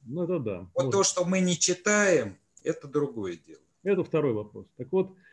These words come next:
Speaker 1: И третий, э, такой резкий пример. Дело в том, что в модели Чертаева очень удачно, э, так сказать, э, воспроизведен принцип коллективной ответственности за конечный результат.
Speaker 2: Все-таки, вот, э, Сергей Иванович, тогда, может, вы мне расскажите,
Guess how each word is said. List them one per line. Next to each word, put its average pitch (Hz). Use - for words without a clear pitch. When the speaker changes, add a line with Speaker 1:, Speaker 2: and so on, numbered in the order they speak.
Speaker 1:
И 220
третий, 135
э, 117
такой 139
резкий 156
пример. 156
Дело 147
в 147
том, 170
что 135
в -
модели 143
Чертаева 143
очень 135
удачно, 123
э, -
так 113
сказать, -
э, 107
воспроизведен 127
принцип 160
коллективной 139
ответственности 139
за 113
конечный 120
результат. 123
Speaker 2:
Все-таки, 185
вот, 143
э, 151
Сергей 156
Иванович, -
тогда, 160
может, 175
вы 196
мне 165
расскажите, 131